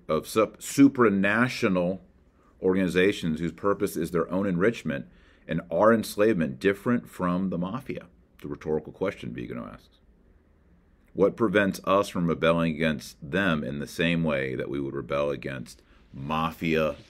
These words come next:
leaders? Boom. Here's the second point by Archbishop Vigano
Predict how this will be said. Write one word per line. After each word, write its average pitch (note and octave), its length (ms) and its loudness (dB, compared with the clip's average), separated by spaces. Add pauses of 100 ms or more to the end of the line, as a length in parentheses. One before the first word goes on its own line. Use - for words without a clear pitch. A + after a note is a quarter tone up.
leaders? C2 840 -8 (1000)
Boom. F2+ 400 2 (960)
Here's B2+ 180 10
the C3+ 80 2
second A#2+ 340 6
point F2+ 280 2
by D#2+ 100 2
Archbishop D#2+ 420 -2
Vigano C2+ 420 -6